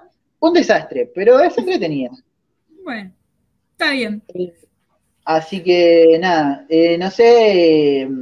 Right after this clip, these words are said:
Speaker 1: sé que ahora se vienen más precuelas,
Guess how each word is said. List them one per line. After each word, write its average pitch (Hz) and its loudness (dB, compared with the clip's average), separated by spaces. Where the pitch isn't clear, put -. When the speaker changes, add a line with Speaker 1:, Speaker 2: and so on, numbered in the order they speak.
Speaker 1:
sé 202 -6
que 220 2
ahora 202 4
se 160 -4
vienen 156 -6
más 160 -6
precuelas, 143 -2